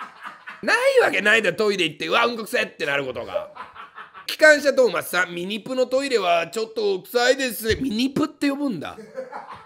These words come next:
タカさん、俺はセブンのトイレの方が好きだ。何の話だ、これ、マジで。頑固な親父さん、宇治さんは顔が広いんじゃなくて、顔が長いや。友達いないだろ、お前。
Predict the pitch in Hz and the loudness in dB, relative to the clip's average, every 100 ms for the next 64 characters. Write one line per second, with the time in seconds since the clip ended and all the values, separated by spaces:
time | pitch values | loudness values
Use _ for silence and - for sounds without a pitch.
0 | - 254 269 214 180 156 139 135 170 254 | -4 -2 0 0 0 0 -4 0 4 4
1 | 262 320 370 320 202 220 214 208 160 147 | 2 -4 -2 -4 -4 -4 -4 -4 -4 -4
2 | 180 156 143 - - 175 262 - 135 196 | -4 -4 -8 -12 -12 -8 -4 -4 2 2
3 | 381 554 554 508 508 - 311 127 107 110 | 2 4 4 4 2 0 -4 -6 -8 -8
4 | - - - - - - - - 240 311 | -12 -14 -16 -16 -18 -18 -18 0 2 2
5 | 220 175 143 143 147 135 151 151 202 269 | 2 0 0 0 -2 -2 -4 -4 -4 -4
6 | - 233 170 139 147 233 254 240 269 254 | 0 2 2 0 2 4 2 2 0 0
7 | 175 151 - 160 160 - 156 220 254 269 | -2 -4 -2 0 0 0 2 4 4 2
8 | 233 180 240 302 320 285 226 214 208 190 | 2 2 4 2 4 4 4 2 0 0
9 | 190 185 185 180 170 147 160 151 143 143 | -2 -2 -4 -4 -4 -2 -4 -6 -8 -10
10 | 143 143 123 120 120 117 107 101 95 90 | -12 -12 -12 -12 -8 -6 -6 -8 -10 -12
11 | 90 110 110 - _ _ _ _ 90 123 | -18 -20 -20 -20 _ _ _ _ -14 -10
12 | 160 190 202 277 330 110 90 | -10 -10 -10 -10 -10 -12 -14